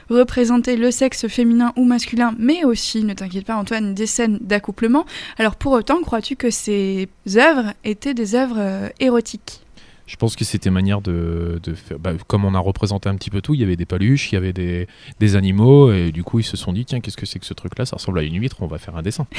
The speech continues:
Speaker 1: <laughs> Je vous renvoie à la chronique d'Antoine sur les huîtres. Non, mais à
Speaker 2: Tout est lié dans cette radio.
Speaker 1: Tout est lié. À ton avis, à quoi ça servait de représenter, euh, des femmes ou des hommes, euh, hyper sexués
Speaker 2: Écoute, je
Speaker 1: ou
Speaker 2: passe pas mon bac là.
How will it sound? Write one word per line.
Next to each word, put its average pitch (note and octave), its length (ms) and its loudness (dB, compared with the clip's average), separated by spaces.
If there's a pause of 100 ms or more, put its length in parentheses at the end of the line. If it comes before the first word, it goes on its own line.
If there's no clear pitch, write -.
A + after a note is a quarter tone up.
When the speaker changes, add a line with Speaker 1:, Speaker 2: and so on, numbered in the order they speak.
(200)
Speaker 1:
<laughs> - 320 -10
Je G#3+ 160 2
vous G#3 160 0
renvoie G3 280 0
à C4 80 2
la G#3 100 -2
chronique G#3 300 -2
d'Antoine B3 400 4
sur B3 220 0
les G#3+ 140 0
huîtres. F#3+ 260 -6 (340)
Non, A#3+ 80 -2
mais A3 140 0
à G3+ 80 0
Speaker 2:
Tout E3+ 160 0
est - 20 6
lié A2+ 240 -2
dans - 80 -10
cette - 160 -18
radio. A#3+ 240 -8
Speaker 1:
Tout - 100 -10
est A3 60 -4
lié. G#3+ 180 -2 (600)
À A3+ 80 -4
ton B3 180 -2
avis, A#3+ 280 -2
à B3 120 0
quoi B3+ 140 -2
ça B3 160 -2
servait A3+ 400 -4
de G#3+ 80 -2
représenter, G#3+ 880 -6
euh, G3 380 -8
des F#3+ 420 -8
femmes A#3 640 -4
ou G3+ 40 -6
des G3+ 280 -4
hommes, A3+ 240 0
euh, G3+ 180 -4
hyper A3 320 -6
sexués C4 540 -6
Speaker 2:
Écoute, C4+ 160 2
je G#3+ 80 -4
Speaker 1:
ou - 20 -8
Speaker 2:
passe F#3+ 140 2
pas F#3+ 100 4
mon F3 140 6
bac C#3+ 240 0
là. A2 160 -2